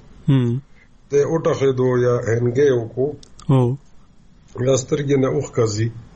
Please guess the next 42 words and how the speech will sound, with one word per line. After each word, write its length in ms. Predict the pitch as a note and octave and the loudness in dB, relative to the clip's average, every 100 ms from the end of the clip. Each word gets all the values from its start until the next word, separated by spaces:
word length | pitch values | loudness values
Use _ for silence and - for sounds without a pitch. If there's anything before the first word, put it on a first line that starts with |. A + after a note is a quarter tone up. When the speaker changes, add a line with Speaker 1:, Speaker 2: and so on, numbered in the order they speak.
| - - - - - - - - - - | -20 -20 -20 -20 -20 -20 -20 -20 -20 -4
Speaker 2:
د 240 | D3+ D#3+ D#3+ | -2 0 0
دې 440 | A3+ A3+ A3+ G3+ | 2 2 2 0
دا 140 | D3 D#3+ | 0 0
وایرس 460 | D#3+ E3 F3+ G3 - | 2 2 2 -2 -4
په 180 | - | -6
هوا 420 | C#3 G#2+ C3 D#3+ F3+ C3 | -4 0 2 2 0 -2
کې، 180 | - C#3 C#3 | -6 -4 -6
آه، 1500 | - - - - - - - - - - - - - - A#2 | -10 -20 -20 -20 -20 -20 -20 -20 -20 -20 -20 -20 -20 -8 -4
معطل 640 | A#2+ C3 B2+ B2+ - E3+ D3 | 0 2 2 0 -2 -2 0
پاتې 320 | B2+ G#2+ G#2+ G2+ | -2 -2 -4 -4
کېږي. 260 | A#2 A#2+ G2 | -2 0 0
هینګ 200 | D3 D#3 B2 | 0 0 -2
مونږ 160 | A2+ G#2+ | -4 -4
ورته 240 | G2+ G2 | -4 -4
وایو 140 | G2+ G2 | -6 -4
که 120 | C3 | -4
نه؟ 120 | F3 | -2
Speaker 1:
هو. 440 | B2+ - A#2 C3+ | -4 -4 0 2
Speaker 2:
Remains 240 | B2 A#2+ D3 A2+ | 2 0 -4 -4
hanged 400 | C3 C#3+ C3 - - - - D3 | -2 -2 -4 -14 -20 -20 -4 0
Speaker 1:
هو. 220 | B2 A#2+ - - A#2 | 2 0 -8 -18 -12
Speaker 2:
in 80 | A2 | -12
the 100 | G#2 G#2 | -6 -4
air. 100 | G2 - - - - - - | -4 -8 -20 -20 -20 -20 -12
دا 60 | B2+ | -6
ډراپلټ 520 | A#2+ A#2+ C#3+ B2 B2 | -4 0 0 0 -6
چې 120 | A2+ A#2 | -4 -4
کوم 160 | B2 B2+ | 0 0
د 60 | |
خولې 260 | A#2+ A#2+ C3 | 0 2 2
نه 140 | A#2+ G#2+ | 2 0
چې 140 | - | 0
وځي، 280 | G#2+ G2 B2 - - - | -2 -2 -6 -8 -10 0
یا 140 | C#3+ | 2
Speaker 1:
مهم. 100 | B2 | 2
Speaker 2:
هنګي 420 | A#2 A#2+ A2+ A2+ B2+ | 0 -2 -2 0 0
سره 240 | B2 A#2+ | 0 0
پوزې 260 | A2+ A#2+ A2 | 0 0 2
نو، 140 | A2+ B2+ - - - - | 0 -2 -10 -18 -20 -2
نو 100 | C#3+ | 0
دی 100 | D3 | 2
یو 300 | F#3 F#3+ G#3 | 2 4 2